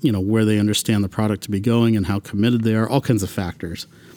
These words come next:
So it can work, but it typically doesn't. Okay, so let's talk about stepping into the moment, besides just bossing them around. Or I guess this could apply to, to the, to bossing them <laughs> around as well. First, you need skill, right? You just need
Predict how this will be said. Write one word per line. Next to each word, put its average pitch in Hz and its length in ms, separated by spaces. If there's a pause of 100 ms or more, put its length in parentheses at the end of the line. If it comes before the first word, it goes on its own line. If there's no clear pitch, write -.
(120)
So - 160
it 104 100
can 175 340
work, 101 300
but 101 120
it 101 140
typically 95 440
doesn't. 92 420 (200)
Okay, 113 260 (240)
so - 220
let's 151 220
talk 214 220
about 127 420 (240)
stepping 120 500
into 113 220
the 104 100
moment, 98 540 (320)
besides 120 380
just 110 240
bossing 98 320
them 90 160
around. 85 260 (540)
Or 139 80
I 135 60
guess 143 160
this - 180
could 98 140
apply 95 300
to, 92 140
to - 240
the, 92 260
to 104 120
bossing 95 400
them 120 100
<laughs> - 0
around 117 240
as 104 120
well. 104 280 (220)
First, - 380
you 170 100
need 135 300
skill, 92 560
right? 104 280
You 127 140
just 131 400
need 127 420